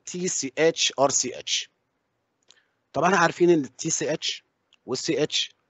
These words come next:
اتنين بنطقهم تش، تش، تش. طب انا لو سمعت الصوت تش في اخر الكلمة، يا ترى اكتب تي سي اتش ولا اكتب سي اتش؟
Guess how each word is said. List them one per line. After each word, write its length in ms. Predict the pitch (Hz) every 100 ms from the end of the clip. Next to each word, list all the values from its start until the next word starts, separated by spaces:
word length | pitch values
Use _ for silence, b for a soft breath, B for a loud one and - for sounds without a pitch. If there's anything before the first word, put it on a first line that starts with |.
| _ _ _ _ _ _ _ -
اتنين 360 | 87 - 147 170
بنطقهم 500 | 151 131 160 151 139
تش، 200 | - - - _ _ _ _ _ _ _ _
تش، 140 | - - - _ _ _ _ _ _ _ _ _ _ _ _ _
تش. 140 | - 190 - _ _ _ _ _ _ _ _
طب 140 | - 95
انا 100 | 147
لو 160 | 175
سمعت 480 | 170 185 202 196 _ - _ _ _ _ _ _
الصوت 380 | - - 180 180
تش 160 | - 190 - _ _
في 180 | 143
اخر 220 | 147 151 147
الكلمة، 440 | - 131 95 82 _ _ _ _ _ -
يا 80 | 107
ترى 200 | 147 139
اكتب 420 | 131 135 - 92
تي 180 | - 156
سي 180 | 156
اتش 300 | 160 - - _ _ _ _ _ _ _ _ _
ولا 160 | 95 120
اكتب 200 | - 127
سي 220 | - 127
اتش؟ 300 | - - -